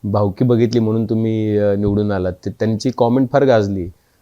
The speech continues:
आणि तुम्ही बोलायला लागलात की तुमच्या, म्हणजे, आजूबाजूचे, म्हणजे, तुमचे काका असतील किंवा न-, राष्ट्रवादी काँग्रेस पक्ष जो मूळ त्यांच्याकडे आहे, चिन्ह आणि पक्ष, तर त्यांच्या पक्षातील लोकांना पण, अ,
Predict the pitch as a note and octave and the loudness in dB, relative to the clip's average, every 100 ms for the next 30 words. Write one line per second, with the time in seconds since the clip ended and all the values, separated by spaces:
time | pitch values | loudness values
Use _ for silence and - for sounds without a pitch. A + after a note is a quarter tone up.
0 | _ _ G#2 A2+ A#2+ C3 B2 B2+ C3 C3 | _ _ -4 -2 0 2 4 4 4 4
1 | C3 B2 C#3 C3 B2 A2+ C#3+ C#3 C#3 A2 | 2 0 -2 0 -2 2 4 4 4 0
2 | A#2 B2 A#2 A2 B2 B2+ B2+ B2 A#2+ A2 | 0 2 4 2 2 2 0 0 -2 -2
3 | A2+ G#2 A#2+ A2+ - - G#2+ B2+ A2+ - | -4 -2 -2 -4 -6 -2 0 2 0 0
4 | A#2 A2 G#2+ A2 G#2+ - A2+ G#2 G#2 G2 | -2 -2 -2 -4 -4 -6 -4 -4 -4 -4
5 | G2 - G#2 G2+ G#2 G#2+ G#2 A#2+ A#2 A2+ | -8 -10 -8 -6 -6 -6 -4 0 2 2
6 | A#2+ A2 A2+ A#2 A#2+ - G#2+ G#2+ G#2+ A2+ | 0 0 0 0 -2 -4 -4 -2 -2 -2
7 | A2+ G#2+ G#2+ A2 A2 G2 G2 F#2 _ _ | -2 -2 -2 -2 0 0 -2 -6 _ _
8 | _ - - A2+ A2+ A2+ A#2 - - G2+ | _ -8 -4 0 0 0 -2 -6 -10 -14
9 | - _ _ A#2 A2 A#2+ C3 D3 A#2+ D3 | -20 _ _ -6 0 2 2 2 2 2
10 | C#3+ C3+ C#3+ C#3 C3 D3 C#3+ C#3+ | 2 2 2 0 0 0 0 0